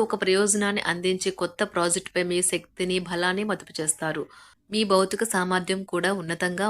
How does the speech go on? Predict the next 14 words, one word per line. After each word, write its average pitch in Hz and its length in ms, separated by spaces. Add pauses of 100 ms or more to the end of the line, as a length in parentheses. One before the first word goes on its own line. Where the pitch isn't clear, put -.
ఉంటుంది. 156 380 (420)
మీ 214 140 (120)
దారిలో 202 420
వచ్చే 190 220 (140)
ఏ - 20 (120)
అవకాశాన్నైనా 180 840
సద్వినియోగం 175 640
చేసుకుని 165 440 (100)
మీ 185 60 (100)
శక్తి 180 460
మీకు 190 220
ఎంతగానో 175 540
ఉపయోగపడుతుంది. 160 800 (540)
సురక్షితమైన 214 600